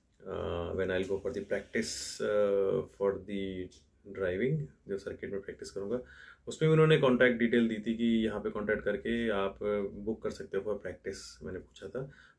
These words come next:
वो भी मैं डाल दूँगा डिस्क्रिप्शन में इन्फॉर्मेशन। Uh, but सुना है कि it is hardly available, means usually fully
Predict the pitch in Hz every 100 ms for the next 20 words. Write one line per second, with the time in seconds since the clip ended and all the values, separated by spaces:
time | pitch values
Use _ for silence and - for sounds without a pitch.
0 | 127 131 175 147 107 101 98 98 95 92
1 | 85 98 95 - 98 - 98 98 95 98
2 | 98 131 147 147 _ _ _ _ _ 98
3 | 95 110 110 - 120 123 123 127 120 120
4 | 117 113 110 107 113 117 101 104 104 110
5 | 98 98 92 92 95 98 98 101 98 -
6 | 110 110